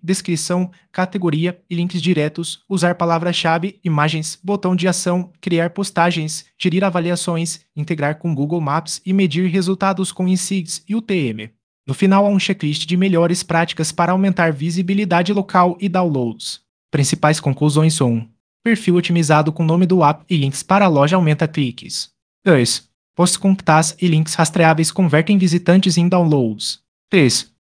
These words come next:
Solicitar e responder avaliações melhora a confiança e S E O local. Quatro. Botão de ação e urs com U T M reduzem atrito e permitem atribuição.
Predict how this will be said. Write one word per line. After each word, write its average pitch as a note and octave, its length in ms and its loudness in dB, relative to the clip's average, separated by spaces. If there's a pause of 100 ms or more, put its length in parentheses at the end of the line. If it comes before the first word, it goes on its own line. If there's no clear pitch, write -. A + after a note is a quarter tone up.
(160)
Solicitar D#3 640 -2
e E3 80 -2
responder E3+ 540 0
avaliações F#3+ 640 0
melhora E3+ 400 2
a F3 40 0
confiança F3 720 0
e D#3 100 -2
S C3+ 220 0
E E3+ 60 4
O F3 60 4
local. C3 500 -4 (280)
Quatro. C#3 320 -2 (400)
Botão E3 240 0
de C3+ 120 0
ação F3 400 -2
e F#3+ 100 2
urs F#3+ 220 2
com F3+ 160 -2
U - 20 -4
T F3+ 140 -2
M F#3+ 160 4
reduzem E3+ 420 2
atrito D#3+ 540 0
e D3+ 80 -2
permitem F3 480 0
atribuição. D#3 720 -2